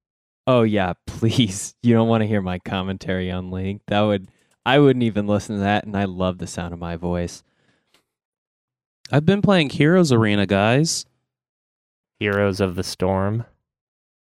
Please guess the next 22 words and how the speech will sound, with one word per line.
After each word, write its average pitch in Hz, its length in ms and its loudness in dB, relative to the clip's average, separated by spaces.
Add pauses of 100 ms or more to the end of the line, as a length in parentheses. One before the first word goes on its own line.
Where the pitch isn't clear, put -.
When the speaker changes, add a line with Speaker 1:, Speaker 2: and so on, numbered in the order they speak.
(140)
Speaker 2:
No, 101 280 2
Heroes 107 360 2
Arena. 90 420 0
It's 92 240 0
a 87 240 2 (160)
mobile 90 560 -4 (1080)
moba. 92 480 0 (1200)
Speaker 3:
Is 113 160 -2
that 147 180 2
one 165 140 2
Speaker 2:
I've - 0 -
Speaker 3:
of 170 60 4
Speaker 2:
just 151 80 0
Speaker 3:
the 127 40 0
Speaker 2:
been 110 80 2
Speaker 3:
things 127 240 0
I 117 80 4
get 104 360 0 (140)
ads 98 320 0
on 110 220 0
from 92 360 -6 (180)
YouTube? 110 600 -2